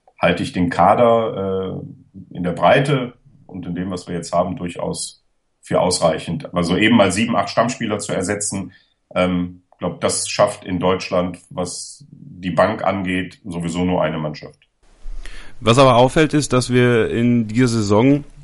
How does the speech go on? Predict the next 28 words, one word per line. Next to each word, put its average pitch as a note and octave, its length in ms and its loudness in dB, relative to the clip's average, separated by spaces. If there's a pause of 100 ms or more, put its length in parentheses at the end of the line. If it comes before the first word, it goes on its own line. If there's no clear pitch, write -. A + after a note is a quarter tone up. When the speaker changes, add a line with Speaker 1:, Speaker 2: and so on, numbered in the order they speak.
(280)
Speaker 2:
äh, G#2 480 -2 (600)
einiges B2+ 440 4
zulassen. D3 580 4 (300)
Sachen A#2 280 2
zulassen, A#2+ 460 2
die A2 160 0
wir A2 300 4 (400)
in A#2 100 4
den A2+ 120 4
vergangenen B2 680 4
Saisons A2+ 480 2
nicht A#2+ 280 2
so A2+ 520 2
prägnant A2+ 500 6
auf G2 200 -2
jeden G#2+ 220 2
Fall G2 300 4
hatten, G2+ 380 0
und F#2 120 -4
zwar F#2+ 200 0
gegen G2+ 320 4
uns. G2 300 0
Das G2+ 180 0
ist, - 240 -2
äh, G2 160 2
zum G2+ 200 -2
einen G#2 260 2
das G#2+ 260 2